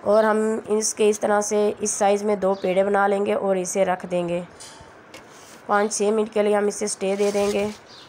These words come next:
फिर अगला स्टेप स्टार्ट करते हैं। बिस्मिल्लाहिर्रहमानिर्रहीम।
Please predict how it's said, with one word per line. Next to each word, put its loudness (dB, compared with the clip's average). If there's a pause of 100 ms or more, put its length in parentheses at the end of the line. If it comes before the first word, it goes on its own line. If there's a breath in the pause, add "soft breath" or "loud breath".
(320)
फिर 0
अगला 0
स्टेप -2
स्टार्ट -2
करते -4
हैं। -6 (1400)
बिस्मिल्लाहिर्रहमानिर्रहीम। -8